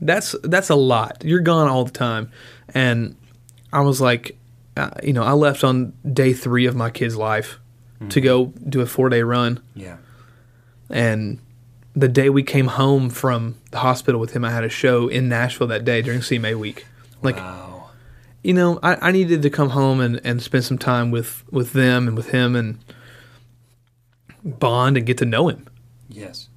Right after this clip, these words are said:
Speaker 1: You know, and, and now we're, we're very bonded now.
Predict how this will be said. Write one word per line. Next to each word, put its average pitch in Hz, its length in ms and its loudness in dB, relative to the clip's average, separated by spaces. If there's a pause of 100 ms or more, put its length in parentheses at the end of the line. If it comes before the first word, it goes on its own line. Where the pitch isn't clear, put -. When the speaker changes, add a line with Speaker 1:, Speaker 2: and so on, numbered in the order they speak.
(140)
Speaker 1:
You 143 100 2
know, 175 320 2
and, 135 160 0
and 127 200 0
now 131 420 0 (560)
we're, 131 300 2 (260)
we're 120 80 -4
very 110 320 2
bonded 110 340 -4
now. 113 300 -2